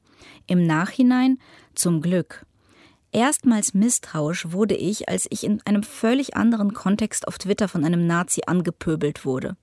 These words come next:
Um zu sehen, ob ich ihn direkt blocken kann, schaute ich kurz in sein Profil.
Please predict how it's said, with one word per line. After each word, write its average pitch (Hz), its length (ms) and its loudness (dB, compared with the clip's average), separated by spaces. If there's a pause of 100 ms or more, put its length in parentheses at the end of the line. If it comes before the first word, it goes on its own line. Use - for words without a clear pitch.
(440)
Um - 220 0
zu 170 160 0
sehen, 185 340 2
ob - 140 -4
ich 185 100 -4
ihn 180 140 -2
direkt 170 440 -6
blocken 165 380 0
kann, 247 300 2 (260)
schaute - 380 0
ich - 160 -6
kurz - 260 -2
in 180 140 -2
sein 165 180 -2
Profil. 165 560 -6